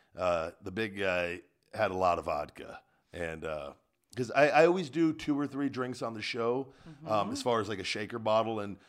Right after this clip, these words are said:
Speaker 1: I'm
Speaker 2: Right.
Speaker 1: never, it's always, like,
Speaker 2: You're happy.
Speaker 1: three is, is the most. I've never done more than three
Speaker 2: Three
Speaker 1: drinks.
Speaker 2: equals wings and hitting on wings girls. Okay.
Speaker 1: Yeah, yeah,
Speaker 2: Yeah.
Speaker 1: yeah. And, uh,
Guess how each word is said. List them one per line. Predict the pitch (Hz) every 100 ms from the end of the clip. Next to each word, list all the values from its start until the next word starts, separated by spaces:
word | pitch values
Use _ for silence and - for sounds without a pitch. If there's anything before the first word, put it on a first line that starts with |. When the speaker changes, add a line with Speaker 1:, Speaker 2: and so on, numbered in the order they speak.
| _
Speaker 1:
I'm | 110 131
Speaker 2:
Right. | 131
Speaker 1:
never, | 127 120 117 113 120
it's | 120
always, | 135 120 120 - - _
like, | 113 107 -
Speaker 2:
You're | 240
happy. | 285 220 160 143
Speaker 1:
three | 147 180 180 175
is, | 165 147 135 - 131
is | 123 120 117 104 - -
the | 107
most. | 104 107 101 110
I've | 110
never | 120 127
done | 120 117 110
more | 104 104 98
than | 95
three | 85 98 139
Speaker 2:
Three |
Speaker 1:
drinks. | 208 220
Speaker 2:
equals | 214 208 175
wings | 170 190 185 170
and | 160
hitting | 180 175
on | 170 160 156
wings | 165 165 151
girls. | 147 123 127 - _ -
Okay. | 135 120 _ _ _
Speaker 1:
Yeah, | 120 143 127
yeah, | 120 110 104
Speaker 2:
Yeah. | 95 87 73 - 113
Speaker 1:
yeah. | 110 101
And, | 101 101
uh, | 95 90 87